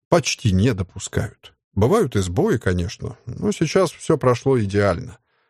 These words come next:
Если бы за выходом из прыжка нашей эскадры сейчас наблюдала комиссия из какого-нибудь штаба Звёздного флота,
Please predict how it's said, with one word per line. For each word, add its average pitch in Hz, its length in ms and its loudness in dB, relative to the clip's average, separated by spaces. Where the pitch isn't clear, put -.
Если 127 420 4
бы 120 140 4
за 117 140 4
выходом 110 420 2
из 98 100 -2
прыжка 107 440 2
нашей 110 380 0
эскадры 113 440 -2
сейчас - 440 -2
наблюдала 101 500 0
комиссия 95 680 -2
из - 160 0
какого-нибудь 95 640 0
штаба 92 420 0
Звёздного 92 480 0
флота, - 420 -2